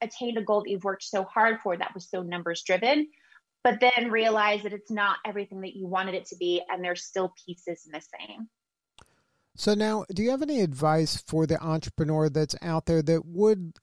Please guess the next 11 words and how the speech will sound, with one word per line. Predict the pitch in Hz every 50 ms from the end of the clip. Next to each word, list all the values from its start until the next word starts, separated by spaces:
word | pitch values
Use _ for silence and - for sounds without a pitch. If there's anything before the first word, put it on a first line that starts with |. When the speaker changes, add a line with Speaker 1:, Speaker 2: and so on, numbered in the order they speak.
| _ _
Speaker 2:
maybe | 196 202 214 196 220 208
is | 185 165
struggling | - - - - 180 180 170 180 190 196 185 180 170
with | 165 175 -
creating | - - - 175 175 180 170 175 170 160
that | 160 160 151 147 -
balance | 151 151 156 165 170 170 170 165 151 - -
and | 160 156 147 147
creating | - - - 160 156 160 160 156 160 156 156 156
kind | - 135 156 156 156
of | 156 151 151 131 - -